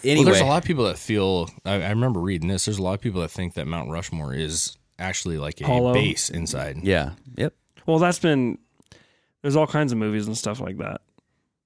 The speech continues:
Speaker 2: Yeah.
Speaker 1: Because they didn't even finish. Here's the thing. They didn't even finish Mount Rushmore.
Speaker 2: I know.
Speaker 1: That was supposed to be a complete upper,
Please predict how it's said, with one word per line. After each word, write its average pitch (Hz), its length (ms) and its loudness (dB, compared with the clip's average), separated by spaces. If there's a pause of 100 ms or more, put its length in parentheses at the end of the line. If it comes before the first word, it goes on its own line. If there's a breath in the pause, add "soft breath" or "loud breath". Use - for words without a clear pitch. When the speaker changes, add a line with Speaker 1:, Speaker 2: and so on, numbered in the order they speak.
(200)
Speaker 2:
Yeah. 98 320 2
Speaker 1:
Because 123 280 2
they 139 100 4
didn't 180 200 4
even 131 160 2
finish. - 720 -2
Here's 143 320 2
the 104 80 0
thing. 92 200 0
They 98 100 0
didn't 151 180 0
even 82 120 0
finish - 480 -4
Mount 76 220 -6
Rushmore. 58 400 -8
Speaker 2:
I 78 60 -2
know. 87 240 -2 (100)
Speaker 1:
That - 80 -2
was 110 100 2
supposed 156 260 0
to - 60 -6
be 131 100 4
a 95 40 0
complete 107 400 -2
upper, 92 360 -4